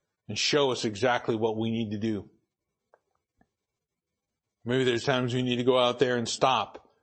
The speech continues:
and dwell in that land for just a little bit and then move on. Whatever it may be, but we need to remember God is the one that guides us. God is the one that directs us.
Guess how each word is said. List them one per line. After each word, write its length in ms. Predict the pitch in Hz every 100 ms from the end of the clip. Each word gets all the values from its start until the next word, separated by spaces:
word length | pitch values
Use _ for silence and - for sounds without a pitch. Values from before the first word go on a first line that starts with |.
| _ _ _ _ -
and 160 | 104 110
dwell 340 | 127 139 135
in 60 | 127
that 220 | 123 117
land 340 | 123 123 113
for 100 | 120
just 220 | 113 127
a 60 | 127
little 240 | 120 127
bit 360 | 120 113 104 - _ _ _ _ _ _
and 140 | 113 113
then 180 | 110 113
move 240 | 127 120
on. 400 | 127 123 98 104 _ _ - _ _ _ _ _ _ _
Whatever 680 | 110 123 139 151 139 135 131
it 100 | 127
may 180 | 131
be, 380 | 123 143 131 - - _ -
but 180 | 123
we 180 | 113 123
need 160 | 127 120
to 100 | 120
remember 640 | 117 120 135 117 101 - - 104
God 300 | 120 127 123
is 120 | 113
the 100 | 107
one 200 | 110 113
that 120 | 107
guides 340 | 104 113 104 98
us. 300 | 92 - - - _ 107
God 300 | 120 131 123
is 140 | 117
the 80 | 113
one 220 | 110 113
that 120 | 113
directs 420 | 113 113 113 -
us. 300 | 98 90 -